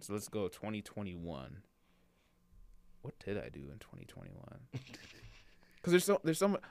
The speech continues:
Speaker 1: okay, I guess. Yeah, yeah, yeah. So in twenty twenty-one, there, there was a moment where I was going to go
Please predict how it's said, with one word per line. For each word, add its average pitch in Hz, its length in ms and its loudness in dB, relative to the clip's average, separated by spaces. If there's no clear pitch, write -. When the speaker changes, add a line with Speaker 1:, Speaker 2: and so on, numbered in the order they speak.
Speaker 1:
okay, 190 180 12
I 143 80 10
guess. 165 200 8
Yeah, 185 140 12
yeah, 180 120 12
yeah. 160 200 10
So 147 440 6
in 127 80 -2
twenty 180 340 0
twenty-one, 123 760 0
there, 127 520 8
there 131 160 6
was 127 140 6
a 117 60 2
moment 127 520 2
where 110 520 6
I 110 100 6
was 107 220 2
going 135 460 2
to 127 140 -4
go 107 840 4